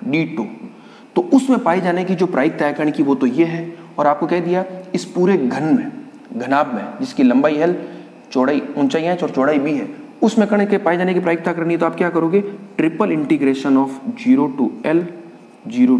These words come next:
to B, zero to H, psi R T mod square डी टू। इसको जब आप solve करोगे तब आपको क्या मिल जाएगा, इस पूरे घनाभ में कण के पाए जाने की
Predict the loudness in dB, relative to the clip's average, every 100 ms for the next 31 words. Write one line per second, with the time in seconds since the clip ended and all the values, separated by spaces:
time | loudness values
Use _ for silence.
0 | 2 -2 2 2 2 -6 -12 -20 -12 -2
1 | 2 2 2 -2 -4 -4 -4 -10 -18 -20
2 | -20 -20 -20 -14 -8 -6 0 0 -2 -12
3 | -18 -10 -4 -2 -2 -6 -8 0 0 0
4 | -8 -14 -16 -16 -10 -8 -4 -2 -2 -6
5 | -12 -10 -8 -8 -10 -18 -20 -20 -20 -20
6 | -14 -14 -12 -16 -20 -20 -8 -4 -2 0
7 | 0 0 0 -2 0 0 0 0 2 2
8 | 0 -8 -14 -6 -2 0 0 -2 0 0
9 | 2 0 0 2 2 -2 -14 -18 -6 -6
10 | -4 0 4 4 2 -2 0 0 2 2
11 | 2 -2 -12 -12 -4 -4 -4 -6 -6 -6
12 | -4 -6 -6 0 2